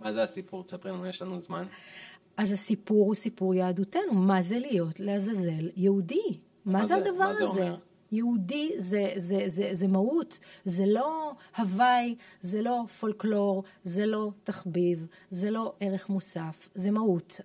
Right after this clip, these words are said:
Speaker 2: אנחנו
Speaker 1: לא טעות במקלדת.
Speaker 2: זה לא טעות במקלדת. אתה יודע, אה, כשהיה את הוויכוח על חוק מיהו יהודי, הרבה אמרו לי, "מה, יש לי, אה, אה, בן דוד, אה, שחברה שלו הגיעה מרוסיה, והייתה פה חיילת ולוחמת, ותרמה למען עם ישראל, למה היא צריכה לעבור כאלה איסורים בשביל לעבור את חוק הגיור?"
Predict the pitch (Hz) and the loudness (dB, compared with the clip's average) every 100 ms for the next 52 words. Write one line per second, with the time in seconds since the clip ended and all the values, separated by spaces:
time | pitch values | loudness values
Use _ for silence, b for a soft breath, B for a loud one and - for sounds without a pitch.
0 | - 143 135 143 135 127 127 120 120 113 | -4 0 4 8 8 6 2 2 0 -2
1 | 107 208 240 240 247 214 202 208 196 190 | 0 0 0 0 0 0 0 -2 -2 -2
2 | 175 170 175 175 202 214 226 208 196 B | -2 0 -4 -4 -6 -2 0 -2 -4 B
3 | B B 196 196 185 185 185 - 180 190 | B B -2 0 2 -2 -2 -2 0 0
4 | 233 226 185 - 226 202 185 214 202 202 | -2 -4 -6 -2 -2 0 -4 -4 -2 0
5 | 214 208 190 170 214 196 190 254 262 269 | 2 2 2 0 0 0 0 -4 -4 -6
6 | 269 254 294 311 311 262 240 - 262 240 | -6 -6 -6 -6 -2 -2 -2 -4 -4 -2
7 | 220 208 196 196 196 B B - 196 190 | -2 0 0 -2 -6 B B -8 -2 0
8 | 190 190 185 180 190 180 214 226 220 202 | 2 2 0 0 0 0 0 0 0 0
9 | 196 196 190 185 185 185 - 196 180 180 | 2 2 2 2 0 -2 -2 -4 -4 -4
10 | 180 185 202 202 214 202 202 196 180 190 | -4 -2 -2 -2 0 2 4 4 2 0
11 | 196 196 185 185 226 208 - 220 214 190 | 0 0 0 0 -2 -4 -6 -2 -2 0
12 | 185 185 196 196 180 202 214 214 214 214 | 0 -2 -8 -8 -4 -2 0 0 2 0
13 | 196 196 196 - 220 214 208 208 202 196 | -2 -2 -2 -4 -4 -2 0 -2 -2 -2
14 | 202 208 208 202 202 208 208 - 208 208 | 0 0 -2 -2 -2 -2 -4 -4 -2 0
15 | 202 226 233 240 240 226 220 208 220 220 | 0 0 0 -2 -6 -2 -2 0 -2 -2
16 | 214 214 - 214 208 202 196 190 185 196 | 0 -2 0 -2 -2 -2 0 2 2 0
17 | 208 - 196 202 175 185 180 170 | -2 -2 -6 -4 -2 2 2 2